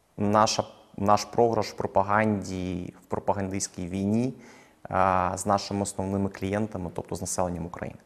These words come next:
І цей програш є достатньо сильним, тому що, не маючи медійної, а, можливості займатися пропагандою, якою займалися наші опоненти, ми, ем,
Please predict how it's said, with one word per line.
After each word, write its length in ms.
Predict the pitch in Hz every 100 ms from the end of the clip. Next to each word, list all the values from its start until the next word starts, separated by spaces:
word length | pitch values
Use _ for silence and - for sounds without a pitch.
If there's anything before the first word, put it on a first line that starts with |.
| _ _ _ _ _ - - - _ _
І 120 | -
цей 240 | 87 - 107
програш 560 | - 113 104 101 - 90
є 640 | 92 98 101 98 98 95 -
достатньо 420 | 104 - 95 104
сильним, 460 | - 147 175 165 127
тому 320 | - 104 104
що, 600 | - - 107 101 98 98 - - - _ _
не 220 | 101 101
маючи 580 | 104 107 107 101 98 -
медійної, 880 | 98 98 95 101 101 98 90 87 85 - _ _ -
а, 640 | 95 90 87 90 87 85 -
можливості 720 | 90 98 104 104 98 - -
займатися 480 | 92 92 95 - -
пропагандою, 600 | - - 113 165 180 135 127 - - - _
якою 300 | 87 - 107
займалися 520 | 95 98 98 95 -
наші 280 | 98 95 -
опоненти, 500 | 101 117 143 196 - - - _ _ - - _ _ _ -
ми, 640 | 98 104 113 117 117 110 -
ем, 480 | 98 98 98 98 95